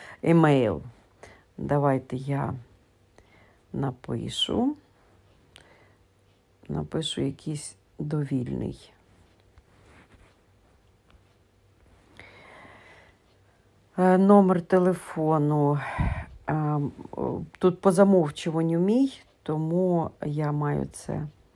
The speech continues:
забрати. Мо-, можу написати той самий номер, а можу, якщо буде спочатку самого, то, е, не потрібно писати,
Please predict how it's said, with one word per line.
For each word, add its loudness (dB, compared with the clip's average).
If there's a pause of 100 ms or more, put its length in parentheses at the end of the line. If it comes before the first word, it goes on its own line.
(460)
забрати. 0
Мо-, 0
можу -2
написати -6
той -6
самий -6
номер, 0
а 0
можу, -4 (360)
якщо -4
буде -2
спочатку -2
самого, -6 (480)
то, 4 (120)
е, -2 (600)
не 4
потрібно -2
писати, -8